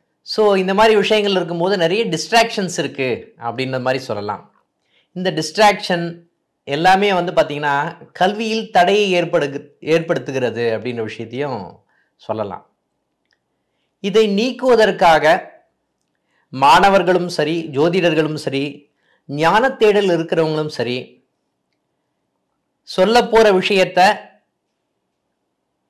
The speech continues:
உன்னிப்பாக ஃபாலோ பண்ணாங்க அப்படின்னு சொன்னா நிறைய மாற்றங்கள் அவருடைய வாழ்க்கையில வந்து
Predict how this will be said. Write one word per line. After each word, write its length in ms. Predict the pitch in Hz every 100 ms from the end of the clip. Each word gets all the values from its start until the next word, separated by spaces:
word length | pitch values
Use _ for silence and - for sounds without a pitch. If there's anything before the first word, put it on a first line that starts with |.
| _
உன்னிப்பாக 960 | 151 165 196 196 180 170 185 185 - - _ _ _ _ -
ஃபாலோ 280 | 151 180 175
பண்ணாங்க 340 | 147 135 127
அப்படின்னு 400 | 120 117 110 127
சொன்னா 500 | 127 120 110 120 - _ _ _ _ _ _ _ _ _ _ -
நிறைய 460 | 151 180 233 262
மாற்றங்கள் 680 | 208 190 208 226 202 196 180 -
அவருடைய 480 | 151 160 156 151 135
வாழ்க்கையில 580 | 127 156 156 156 139 127
வந்து 600 | 123 127 139 107 95